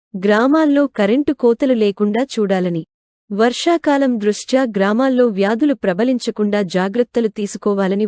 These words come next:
వైద్యశాఖ అధికారులకు సూచించారు. అదేవిధంగా గ్రామాల్లో తాగునీటి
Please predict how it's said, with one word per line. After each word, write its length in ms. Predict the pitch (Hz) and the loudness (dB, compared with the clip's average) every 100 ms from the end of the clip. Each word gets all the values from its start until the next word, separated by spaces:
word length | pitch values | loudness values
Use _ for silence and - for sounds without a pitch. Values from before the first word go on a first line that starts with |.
| 180 | 0
వైద్యశాఖ 580 | 196 220 285 262 233 - | -2 -2 -4 -2 -2 -2
అధికారులకు 680 | 185 180 214 220 208 196 247 | -4 -4 -2 -2 -2 -4 -4
సూచించారు. 680 | 220 208 208 185 190 170 160 - _ _ - | -4 -4 -4 -4 -2 -2 -4 -12 _ _ -2
అదేవిధంగా 760 | 214 240 311 294 247 254 262 | 2 4 4 2 2 2 0
గ్రామాల్లో 680 | 220 190 190 220 269 269 254 | 0 0 2 2 2 2 2
తాగునీటి 680 | 247 196 208 269 330 285 | 0 -2 0 2 2 0